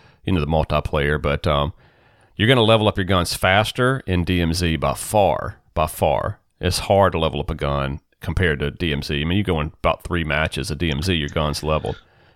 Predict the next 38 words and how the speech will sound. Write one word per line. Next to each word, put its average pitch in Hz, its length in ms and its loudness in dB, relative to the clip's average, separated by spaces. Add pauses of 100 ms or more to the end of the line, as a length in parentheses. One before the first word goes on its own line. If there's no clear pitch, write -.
(160)
pretty 87 200 0
good. 71 380 -6 (580)
Um, 90 400 4 (680)
and 87 180 2
so, 82 300 4
like 82 180 0
you 90 60 -2
said, 90 240 2
we 87 100 0
unlock 87 360 0
the, 85 180 0
the, 78 200 -2
you 85 80 0
know, 107 140 2
your 101 260 2
first 143 380 2
tier 120 460 2 (240)
is 87 160 -2
unlocked 95 680 2 (640)
for 87 300 0
your, 85 220 0 (140)
your 82 180 -4
customized 90 600 0
weapon. 76 300 -2
Your 73 100 -4
second - 380 0
tier, 92 360 0
you 92 220 0
had 92 200 2
to 87 60 -4
get 85 240 -2
to, 98 100 -2
like, 80 240 0
tier 98 280 2
three 101 540 0
of 92 100 2
a 82 80 -2
particular 87 720 0